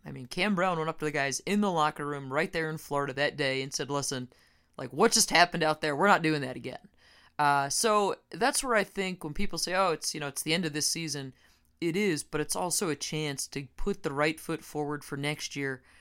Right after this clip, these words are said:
regardless of who stays, who goes. Uh, you're starting to set a tone. And so I think, uh, Matt, I'm gonna go back to, I just, I don't think you see K J Hamler next year. That's just my gut. That's just my gut after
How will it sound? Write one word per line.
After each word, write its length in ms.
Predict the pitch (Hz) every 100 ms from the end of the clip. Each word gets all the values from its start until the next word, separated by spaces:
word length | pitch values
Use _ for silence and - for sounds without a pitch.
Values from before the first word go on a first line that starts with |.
| _ -
regardless 640 | 202 220 233 233 202 -
of 140 | 170 151
who 160 | 185
stays, 520 | 175 - 151 151 147 -
who 180 | 156
goes. 560 | 143 160 151 135 131 - - - _ _
Uh, 200 | 143 143 151
you're 80 | 180
starting 340 | - 190 208
to 100 | 165
set 220 | - 156
a 20 |
tone. 540 | 131 - 151 135 - - _ _ _ _
And 220 | - 156 147
so 160 | 165
I 120 | 147
think, 460 | 151 - 165 165 -
uh, 340 | 147 139 135 127 _ _ _ _ _ - - - - -
Matt, 360 | 165 180 190
I'm 140 | 175 185
gonna 160 | 220
go 100 | 196
back 260 | 151 156 156
to, 100 | - 156
I 100 | 165
just, 320 | 180 - - - - - - _ _ _ _ _ _ -
I 120 | 165
don't 300 | 175 180 170
think 480 | - 180 185 - - -
you 120 | 156
see 220 | - 170
K 200 | - 160
J 180 | 160 151
Hamler 300 | 147 147 170
next 300 | 170 185 -
year. 100 | 185
That's 200 | 156 -
just 220 | 277 262
my 120 | 269 247
gut. 320 | 214 156 - -
That's 260 | 147 151
just 240 | - 170 -
my 140 | 185
gut 300 | 170 180 170
after 640 | - 156 - 151 143 135